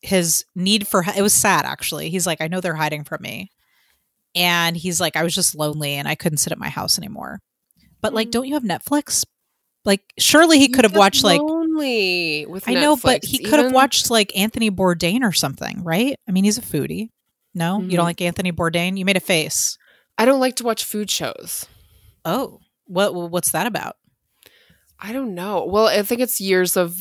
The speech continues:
Speaker 2: being afraid of food.
Speaker 1: Fair. Fair.
Speaker 2: Don't wanna think about food any more than I have to.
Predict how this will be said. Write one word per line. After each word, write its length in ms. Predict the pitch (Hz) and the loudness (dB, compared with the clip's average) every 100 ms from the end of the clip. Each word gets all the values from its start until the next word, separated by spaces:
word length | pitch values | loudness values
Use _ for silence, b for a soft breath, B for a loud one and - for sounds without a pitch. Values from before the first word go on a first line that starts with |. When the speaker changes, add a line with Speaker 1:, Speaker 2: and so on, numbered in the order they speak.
| - | -6
Speaker 2:
being 200 | 175 170 | -2 -2
afraid 320 | 165 - 156 160 | -2 -4 -4 -4
of 60 | |
food. 440 | - 185 190 196 190 _ - _ _ _ _ _ _ _ | -6 -4 -4 -6 -14 _ -16 _ _ _ _ _ _ _
Speaker 1:
Fair. 280 | 190 156 85 _ _ _ _ | -8 -8 -10 _ _ _ _
Fair. 260 | - 127 - _ _ _ _ - | -12 -12 -14 _ _ _ _ -10
Speaker 2:
Don't 140 | 170 160 | -6 -4
wanna 180 | 170 | -6
think 180 | 165 175 | -6 -8
about 260 | 170 160 165 | -8 -10 -12
food 400 | 165 160 160 175 _ _ _ _ _ | -14 -14 -14 -20 _ _ _ _ _
any 120 | 180 170 | -20 -18
more 180 | 165 | -16
than 100 | 165 | -14
I 60 | 160 | -14
have 220 | 160 156 | -16 -16
to. 260 | - 151 | -14 -14